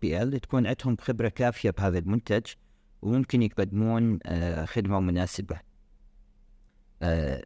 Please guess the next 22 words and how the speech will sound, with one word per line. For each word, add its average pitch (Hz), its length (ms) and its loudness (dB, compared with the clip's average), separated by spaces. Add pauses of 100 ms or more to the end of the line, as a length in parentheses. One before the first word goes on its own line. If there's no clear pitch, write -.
(140)
لو 160 600 0
ننظر 131 460 0 (200)
ع-، 87 280 0
عالميًا، 98 800 0 (640)
آه، 73 380 -4 (160)
من 131 220 2
هي 139 180 2
الشركات 113 640 0
ال-، 85 160 0
الأكبر 107 580 -2 (280)
في 98 160 -2
قطاع 90 360 0
ال 85 140 0
three 92 200 -2 (100)
P - 20 0
L 82 200 2
وال 73 120 -4
four 90 200 -2 (120)
P 78 240 0
L؟ 135 40 -4 (640)
آه، 85 160 -2
حسب، 135 480 0